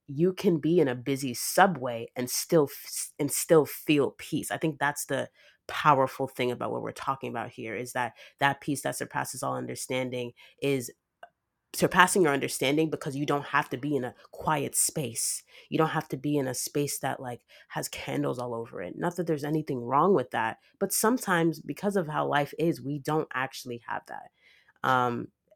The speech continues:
like, have that at our disposal, right? So how do you find peace in the midst of chaos? Because Jesus is the Prince of Peace, so he gives that to you regardless of what your situation is, um, 'cause he's not conditional. He's not gonna say, "Oh,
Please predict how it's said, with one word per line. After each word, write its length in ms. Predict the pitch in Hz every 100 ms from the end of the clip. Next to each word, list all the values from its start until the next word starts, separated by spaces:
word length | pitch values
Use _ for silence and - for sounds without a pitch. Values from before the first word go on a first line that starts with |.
| -
like, 240 | 135 127
have 220 | - 135
that 100 | 127
at 100 | 120
our 100 | 120
disposal, 520 | 120 127 - 113 - -
right? 240 | 107 -
So 80 | 139
how 160 | -
do 80 | 131
you 140 | 135 127
find 280 | 131 123
peace 220 | 117 127 123
in 60 |
the 80 | 123
midst 200 | 120 -
of 120 | 110
chaos? 560 | - 123 76 - - - _ _ _ _ _ -
Because 340 | 123 131 123
Jesus 300 | 120 120 123
is 120 | 123
the 60 | -
Prince 240 | - 117
of 100 | 110
Peace, 140 | 120 120
so 60 |
he 120 | 123 117
gives 220 | 123 117
that 120 | 110
to 80 | -
you 100 | 120
regardless 540 | 107 104 110 104 110 -
of 100 | 120 117
what 200 | 127 -
your 80 | 127
situation 600 | - - 113 120 - -
is, 280 | - - - _ _ _
um, 280 | - - -
'cause 160 | - 139
he's 140 | 127
not 160 | 131 120
conditional. 560 | 120 120 - - -
He's 120 | 131
not 120 | 135 135
gonna 120 | 127
say, 200 | - 120
"Oh, 300 | 131 120 -